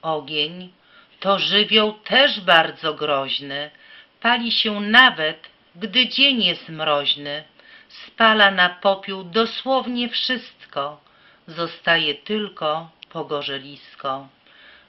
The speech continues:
Życie to światło, życie to woda i wiatr na polach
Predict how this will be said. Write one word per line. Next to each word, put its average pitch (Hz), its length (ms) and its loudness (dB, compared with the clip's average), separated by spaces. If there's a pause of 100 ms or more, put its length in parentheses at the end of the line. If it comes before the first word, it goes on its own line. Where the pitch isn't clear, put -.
Życie 214 500 -4
to 185 180 -10
światło, 127 1000 -2 (520)
życie 233 460 -2
to 220 180 -2
woda 131 640 -4 (580)
i 175 160 -8
wiatr 151 520 2
na 196 200 -2
polach 185 720 -6